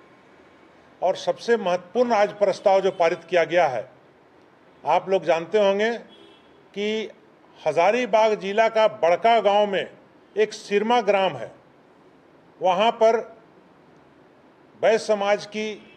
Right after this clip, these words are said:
दो बेटियों के साथ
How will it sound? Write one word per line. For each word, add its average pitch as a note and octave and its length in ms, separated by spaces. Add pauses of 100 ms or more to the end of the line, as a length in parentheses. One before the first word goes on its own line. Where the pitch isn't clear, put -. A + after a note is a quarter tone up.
(720)
दो A3+ 300
बेटियों G3+ 500
के A3 180
साथ E3+ 400